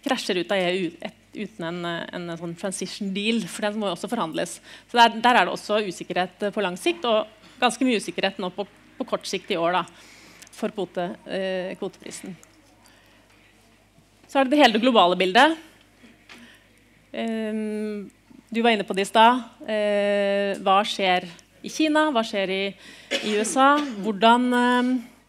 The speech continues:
eh, appetitten for å øke ambisjonen i E U vil jo være avhengig av hva som skjer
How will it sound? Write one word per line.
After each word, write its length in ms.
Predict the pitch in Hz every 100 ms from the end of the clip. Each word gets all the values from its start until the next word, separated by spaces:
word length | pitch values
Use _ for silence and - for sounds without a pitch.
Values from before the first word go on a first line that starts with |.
| - - - - _ -
eh, 460 | 226 - - -
appetitten 480 | - 240 - 226 -
for 160 | 233 262
å 140 | 233
øke 180 | 196 196
ambisjonen 400 | 220 233 214 220
i 60 | 233
E 80 | 208
U 80 |
vil 160 | 220 208
jo 60 | 202
være 240 | 185 180
avhengig 400 | 208 185 156 165 202
av 80 | 175
hva 80 | 175
som 140 | 226
skjer 320 | - 180 185